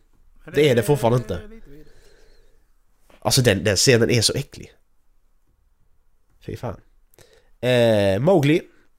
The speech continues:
Speaker 2: i, eh, Djungelboken heter den. Han blir... Eh, vad heter det? Abandoned. Vad heter det på svenska?
Speaker 1: Övergiven.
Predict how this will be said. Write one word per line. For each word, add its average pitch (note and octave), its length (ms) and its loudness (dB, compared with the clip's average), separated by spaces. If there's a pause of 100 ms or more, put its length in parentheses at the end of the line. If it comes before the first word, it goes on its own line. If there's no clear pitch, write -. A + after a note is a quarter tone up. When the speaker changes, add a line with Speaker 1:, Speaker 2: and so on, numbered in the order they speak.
(160)
Speaker 2:
i, A#2 340 2
eh, G#2 340 2 (1600)
Djungelboken A2+ 500 0 (300)
heter G#2 200 -6
den. A#2 140 -12 (1120)
Han B2 140 -2
blir... B2 420 2
Eh, A#2+ 300 2 (2000)
vad G#2+ 100 -6
heter G#2 180 -6
det? E2 180 -10
Abandoned. G#2 580 0 (180)
Vad G#2+ 120 -4
heter G#2 120 -4
det G2+ 80 -4
på G#2+ 80 -12
svenska? G#2+ 420 -8 (240)
Speaker 1:
Övergiven. B2+ 1120 -12